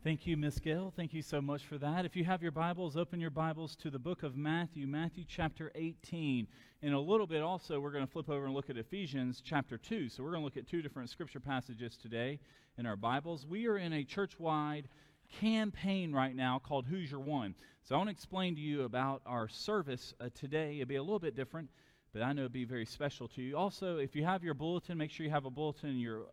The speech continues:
insert there. You wanna pull that out 'cause we're gonna talk about, uh, some of the different ways to practice evangelism in two thousand nineteen. If you are sitting on the far left of a pew, so that meant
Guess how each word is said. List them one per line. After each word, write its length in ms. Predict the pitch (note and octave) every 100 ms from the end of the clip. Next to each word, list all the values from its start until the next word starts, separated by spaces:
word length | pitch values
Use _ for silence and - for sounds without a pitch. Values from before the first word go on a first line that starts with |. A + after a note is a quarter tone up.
| -
insert 420 | D#3 - F#3 D3+
there. 180 | C#3+ D3
You 140 | F3+
wanna 160 | F#3+ C#3
pull 220 | - E3+
that 180 | D3 C3+
out 220 | C#3+ -
'cause 160 | C#3 B2+
we're 80 |
gonna 120 | E3 C#3
talk 200 | D3+ C#3+
about, 260 | C3+ C#3 - - - _
uh, 120 | B2
some 200 | A#2+ F3
of 40 | D#3
the 60 |
different 340 | C#3+ D#3+ D3+ C3+
ways 400 | D3+ E3 F3 -
to 80 | B2
practice 480 | - E3 E3 F3
evangelism 800 | D#3+ C3 F#3+ E3 A#2+ B2 A#2 C#3 - - -
in 140 | B2
two 180 | - F3
thousand 420 | D#3 D3 C#3+ C3+
nineteen. 640 | C3+ C3+ - C3+ G#2+ F#2 - - - - _ _ _ _ _ - - -
If 160 | D3+
you 240 | E3 G#3 C4
are 80 |
sitting 460 | - - F3+ D3+ D#3+
on 140 | D3+
the 80 | C3
far 420 | B2 - E3 F3
left 320 | D#3+ D3+ C#3+ D3
of 140 | C3
a 40 |
pew, 360 | B2 C3+ G2+ D2+
so 300 | G#2 - A#2+
that 240 | A#2 D#3 C#3
meant 280 | C#3+ C#3